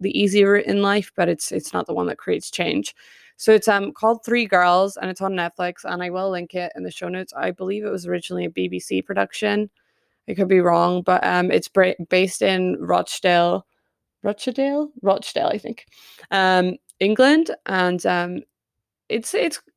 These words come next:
based a while ago, two thousand eight, I think, but, um, it's still, it's just, it's a, a horrific story, but one that needed to be told. Um, so I highly, highly, highly recommend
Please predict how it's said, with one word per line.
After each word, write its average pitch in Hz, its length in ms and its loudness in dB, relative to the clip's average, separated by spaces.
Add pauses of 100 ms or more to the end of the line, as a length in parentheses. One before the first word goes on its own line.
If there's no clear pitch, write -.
(300)
based 254 280 0
a 220 60 4
while 180 260 4
ago, 156 400 0
two 294 180 -6
thousand 190 360 -4
eight, 180 180 -2
I 240 100 0
think, 311 300 -4 (380)
but, 214 160 2
um, 214 280 2
it's 240 200 0
still, 247 320 4
it's 196 320 -6
just, - 360 -10 (140)
it's 220 300 -6
a, 190 520 0
a 190 80 -6
horrific 190 600 -4
story, 180 320 -4
but 165 160 -8
one 175 180 -4
that 175 140 -8
needed 165 280 -8
to 175 80 -12
be 160 120 -10
told. - 360 -10 (540)
Um, 185 220 0
so 196 120 0
I 185 120 4
highly, 196 360 4
highly, 190 420 0 (120)
highly 185 380 0
recommend 185 720 -4